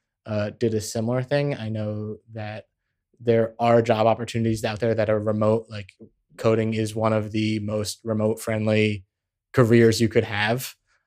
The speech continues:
Um, and I don't know the greatest place to find those jobs, but, uh,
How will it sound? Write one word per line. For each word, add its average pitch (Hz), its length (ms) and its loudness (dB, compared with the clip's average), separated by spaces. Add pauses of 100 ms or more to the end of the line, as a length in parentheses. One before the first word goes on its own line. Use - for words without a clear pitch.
(120)
Um, 104 560 0 (440)
and 104 420 -2 (180)
I 104 280 -10 (1080)
don't 117 260 4
know 107 380 2
the 107 120 -4
greatest 104 440 -8
place 104 180 -12
to - 80 -20
find 107 440 -12
those 120 200 -4
jobs, 147 540 0
but, 107 320 -10
uh, 107 160 -20